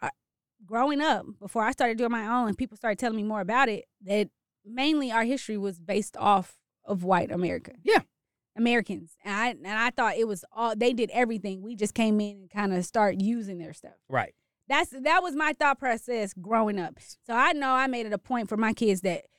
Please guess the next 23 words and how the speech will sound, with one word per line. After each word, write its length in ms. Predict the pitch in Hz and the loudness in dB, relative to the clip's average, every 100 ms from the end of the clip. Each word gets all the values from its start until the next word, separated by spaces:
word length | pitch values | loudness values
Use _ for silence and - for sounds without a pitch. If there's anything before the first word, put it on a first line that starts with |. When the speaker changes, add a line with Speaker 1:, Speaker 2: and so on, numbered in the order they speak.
| _ _ _ | _ _ _
Speaker 1:
my 160 | 269 - | -2 -2
kids, 400 | 339 254 180 - | 0 -2 -4 0
first 200 | 370 466 | 2 2
of 60 | 233 | 0
all, 260 | 196 - _ - | -4 -6 _ 0
our 100 | 349 | 2
kids 220 | 285 226 | 2 0
don't 140 | 196 175 | -2 -2
see 180 | 254 | -2
color. 340 | 185 143 107 117 - | -2 -4 -6 -14 -12
Speaker 2:
Right. 240 | 107 - - _ 113 | -10 -10 -14 _ -4
Absolutely. 300 | 135 262 240 | -2 2 0
Speaker 1:
Not 200 | 226 - | -2 -4
color 360 | 262 240 233 | -2 0 -2
one 520 | 214 202 262 294 285 247 | -4 -4 -2 0 0 2
bit. 260 | 233 214 - _ _ _ - | 2 0 -8 _ _ _ -4
I 280 | 247 302 311 | 2 4 4
am 180 | 247 220 | 0 -4
so 420 | - - 294 311 | -12 -2 2 2
grateful 500 | 226 202 202 196 190 | 2 -2 -2 -12 -12
to 140 | - | -6
my 220 | 196 214 233 | -2 0 2
mother 600 | 196 175 165 170 170 | 2 2 0 -2 -4